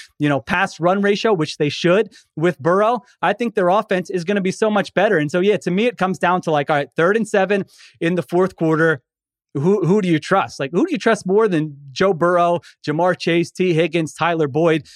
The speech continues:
in that situation? So passing offense really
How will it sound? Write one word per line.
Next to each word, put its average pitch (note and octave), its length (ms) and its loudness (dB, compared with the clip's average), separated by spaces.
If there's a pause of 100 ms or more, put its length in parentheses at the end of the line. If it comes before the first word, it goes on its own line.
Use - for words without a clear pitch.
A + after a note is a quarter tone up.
(140)
in D#3+ 140 0
that F3+ 180 0
situation? E3+ 560 0
So - 200 -2 (180)
passing A3+ 420 -2
offense G#3+ 420 0
really G3 360 2